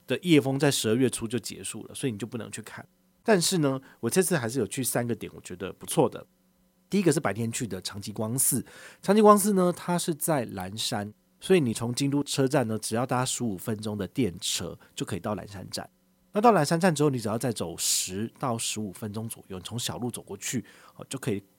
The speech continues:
看到这个长崎光寺。一个人入场费是五百日元，所以两个人就是一千日元。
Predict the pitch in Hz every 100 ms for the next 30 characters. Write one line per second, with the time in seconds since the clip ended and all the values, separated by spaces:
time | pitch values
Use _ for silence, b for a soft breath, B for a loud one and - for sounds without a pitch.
0 | - 143 123 110 101 - 98 104 107 110
1 | 113 117 - B B 185 190 139 170 147
2 | 95 95 123 - 104 98 104 90 101 92
3 | - - 135 101 85 85 95 98 101 98
4 | 104 95 101 90 87